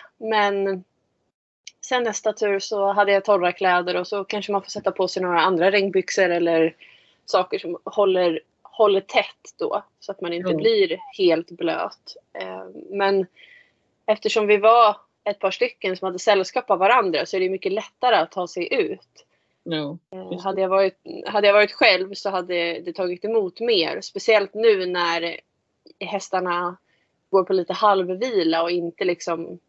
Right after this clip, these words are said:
Speaker 1: eh, tävlingstränas. För då hade jag
Speaker 2: Mm.
Speaker 1: hittat fler ursäkter till att inte <laughs> gå ut och rida i det där vädret.
Speaker 2: Ja, jag
Speaker 1: Men,
Speaker 2: förstår vad du
Speaker 1: eh,
Speaker 2: menar.
Speaker 1: men jag, jag brukar se det som en utmaning.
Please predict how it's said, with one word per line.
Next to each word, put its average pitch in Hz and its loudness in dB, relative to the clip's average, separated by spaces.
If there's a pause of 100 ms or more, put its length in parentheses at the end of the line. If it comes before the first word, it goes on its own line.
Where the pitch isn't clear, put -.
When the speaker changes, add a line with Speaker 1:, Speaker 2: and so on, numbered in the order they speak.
(640)
Speaker 1:
eh, 175 -4
tävlingstränas. 185 0
För 196 -12
då 202 0
hade 190 2
jag 165 2
Speaker 2:
Mm. 170 0
Speaker 1:
hittat 185 -10
fler 190 -2
ursäkter 180 -2
till 160 -4
att - -8
inte 180 -2
<laughs> - -18
gå 190 2
ut 175 -4
och 190 2
rida 156 -2
i 160 -2
det 165 -4
där 143 -2
vädret. - -8 (480)
Speaker 2:
Ja, 98 2 (640)
jag 214 -8
Speaker 1:
Men, 208 -2
Speaker 2:
förstår 190 -4
vad 175 -4
du 175 0
Speaker 1:
eh, 175 -2 (180)
Speaker 2:
menar. 160 -8 (760)
Speaker 1:
men 233 2
jag, 233 2
jag 226 4
brukar 302 -2
se 220 0
det 208 0
som 190 -6
en - -4
utmaning. 190 0